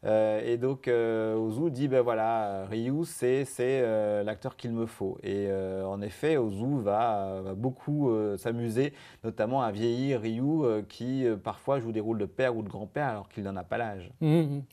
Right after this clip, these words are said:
Speaker 2: Et, euh, ce que vous dites aussi, ce que vous, à l'instant, c'est que, euh, c'était un grand acteur comique, surtout, ce qu'on ne sait absolument pas, parce qu'on a l'image, effectivement,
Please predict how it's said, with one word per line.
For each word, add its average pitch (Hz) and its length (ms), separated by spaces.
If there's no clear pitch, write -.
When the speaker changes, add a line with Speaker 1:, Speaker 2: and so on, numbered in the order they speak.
Speaker 2:
Et, 143 200
euh, 143 60
ce - 120
que 165 80
vous 143 100
dites 151 160
aussi, 135 240
ce - 80
que - 80
vous, 117 100
à - 60
l'instant, 123 340
c'est - 160
que, - 140
euh, 117 480
c'était - 320
un 127 80
grand 120 200
acteur - 260
comique, 233 340
surtout, 139 420
ce - 120
qu'on 127 100
ne 120 40
sait 123 260
absolument 120 480
pas, 202 160
parce 156 120
qu'on 117 140
a 110 80
l'image, 123 380
effectivement, 117 440